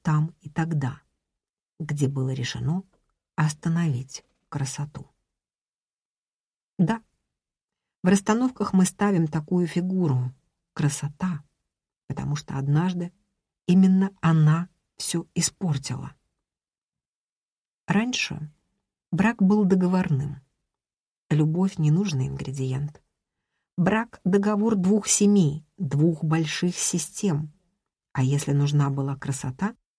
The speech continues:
её можно было купить. Та, чьи фурункулы мешают жить, знает, что красивой быть опасно. Знает не головой, телом.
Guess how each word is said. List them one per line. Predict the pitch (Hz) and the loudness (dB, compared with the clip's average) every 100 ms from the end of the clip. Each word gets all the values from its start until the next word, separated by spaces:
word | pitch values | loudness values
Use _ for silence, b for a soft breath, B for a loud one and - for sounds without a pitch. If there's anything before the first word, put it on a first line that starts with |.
| _ _ - | _ _ -2
её | 240 269 | 2 4
можно | 160 170 175 | 4 4 4
было | 147 143 151 151 _ _ | 4 2 0 -4 _ _
купить. | - 165 156 - - _ _ _ _ _ _ _ _ _ _ _ _ - | -6 -6 -6 -10 -10 _ _ _ _ _ _ _ _ _ _ _ _ -2
Та, | 208 214 - - | 0 0 -6 -8
чьи | - 185 185 | 0 2 2
фурункулы | 190 185 214 208 - 175 175 _ | 2 2 2 0 -2 -2 -2 _
мешают | 160 165 - 175 170 156 | 0 0 0 -2 -2 -2
жить, | 151 160 226 - - _ - | -2 0 -4 -6 -20 _ -2
знает, | 156 160 202 175 - _ _ _ _ _ | 2 4 2 -2 -10 _ _ _ _ _
что | - - | -14 -10
красивой | 127 147 117 - 202 220 | -8 -8 -6 -2 0 2
быть | 190 196 - _ _ _ _ _ _ - | 0 -2 -12 _ _ _ _ _ _ -4
опасно. | 151 - 120 - - - _ _ _ _ _ _ _ - | -2 -2 -6 -6 -14 -18 _ _ _ _ _ _ _ 0
Знает | 180 254 254 240 | 2 4 2 0
не | 233 | 0
головой, | 214 220 214 214 226 165 143 - _ _ _ _ _ _ | 4 4 4 2 2 2 0 -10 _ _ _ _ _ _
телом. | - 156 175 147 139 | 0 2 4 2 0